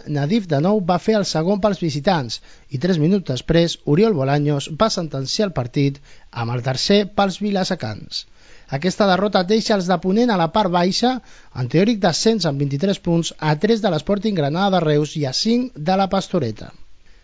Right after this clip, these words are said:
Derrota també de l'Icomar en el partit amb més gols de la jornada. Un marcador de quatre a set va evidenciar la manca d'actitud ofensiva de tots dos equips. Això sí, es va veure un duel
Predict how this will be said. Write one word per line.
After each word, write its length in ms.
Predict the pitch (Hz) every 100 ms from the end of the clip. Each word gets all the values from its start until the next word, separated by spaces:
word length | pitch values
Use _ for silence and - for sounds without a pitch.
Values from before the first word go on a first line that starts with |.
| - -
Derrota 380 | 147 151 185 190
també 240 | 185 170 190
de 120 | 202
l'Icomar 460 | 196 170 170 185 202
en 120 | 190 180
el 80 | 165
partit 360 | 160 156 196 180
amb 160 | 175
més 180 | 214 202
gols 180 | 190 214
de 100 | 214
la 100 | 190 165
jornada. 440 | 160 202 185 143 131 208
Un 60 | 240
marcador 400 | 277 - 214 240
de 120 | 196 -
quatre 280 | 254 247 165
a 80 |
set 280 | - 254 214
va 120 | 208
evidenciar 640 | 233 226 156 143 - 247 202
la 80 | 147
manca 300 | 214 226 240
d'actitud 440 | 180 - 143 220
ofensiva 480 | 214 147 139 220 226
de 120 | 190 151
tots 200 | 208 202 170
dos 180 | 220 175
equips. 420 | 160 240 135 - - - - -
Això 280 | 135 - 226
sí, 160 | 151 117
es 120 | 127
va 120 | 180 180
veure 260 | 180 139
un 80 | 131
duel 240 | 156 240